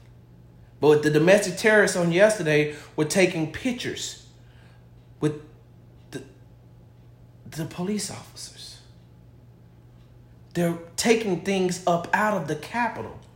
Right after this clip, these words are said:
which is a federal offense. They're outside doing interviews on their own. And you did nothing to them.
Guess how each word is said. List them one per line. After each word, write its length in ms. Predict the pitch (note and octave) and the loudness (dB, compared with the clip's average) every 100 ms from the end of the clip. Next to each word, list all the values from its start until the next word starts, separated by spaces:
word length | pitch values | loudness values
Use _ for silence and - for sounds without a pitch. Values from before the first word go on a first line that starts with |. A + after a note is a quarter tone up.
| - | -4
which 200 | G#3 G#3 | -2 2
is 180 | G3+ F3+ | 2 2
a 100 | E3+ | -2
federal 640 | - - C4 A#3 G#3 - | 0 0 2 2 0 -2
offense. 840 | E3+ - B3 - - - - - - - - - - - - - - - - - - - - - - - - - - - - - - - | -6 -4 -4 -4 -8 -10 -10 -16 -20 -20 -20 -20 -20 -20 -20 -20 -20 -20 -20 -20 -20 -20 -20 -20 -20 -20 -20 -20 -20 -20 -20 -20 -20 2
They're 260 | F#3+ G3+ A3 | 4 6 6
outside 540 | B3+ B3 A#3 A3 F#3 | 4 4 0 0 0
doing 280 | G3 F3 E3+ | 2 0 0
interviews 580 | A3 A#3+ F#3+ F3+ E3+ - | 0 2 2 0 -2 -2
on 320 | G3+ A3 G#3 F3+ | -2 0 0 0
their 360 | F3+ - - | -2 -2 -4
own. 460 | A3+ A#3 F3+ G#2+ - - - - - - - - - - - - - - - - - - - - | -2 0 0 -6 -12 -20 -20 -20 -20 -20 -20 -20 -20 -20 -20 -20 -20 -20 -20 -20 -20 -20 -12 -4
And 120 | F3+ | -2
you 200 | A3 G3+ | 0 -2
did 220 | A3 F#3+ | -2 -2
nothing 440 | F3+ G#3+ A3+ D#3+ C#3+ | -4 -6 -6 -10 -10
to 160 | - | -10
them. 220 | - - | -14 -20